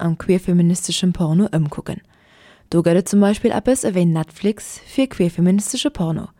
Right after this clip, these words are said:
Pink Label Punkt T V. Für die Leute, die ihr kleine Portemonnaie haben, et kann ihn sich auch zu pur Leute einen Zugang, zum Beispiel zu X Confessions oder Pink Label, zulegen,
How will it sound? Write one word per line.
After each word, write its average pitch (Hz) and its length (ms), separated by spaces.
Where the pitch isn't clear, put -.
Pink 269 340
Label 170 420
Punkt 160 380
T 214 100
V. 151 260
Für 208 280
die 202 100
Leute, 247 220
die 202 60
ihr 185 100
kleine 277 260
Portemonnaie 156 500
haben, 247 220
et - 140
kann 302 140
ihn 294 160
sich 220 320
auch 180 80
zu - 160
pur 202 240
Leute 190 240
einen 170 100
Zugang, 156 560
zum - 140
Beispiel 151 320
zu - 120
X - 360
Confessions 202 760
oder - 160
Pink 175 300
Label, 165 320
zulegen, 147 580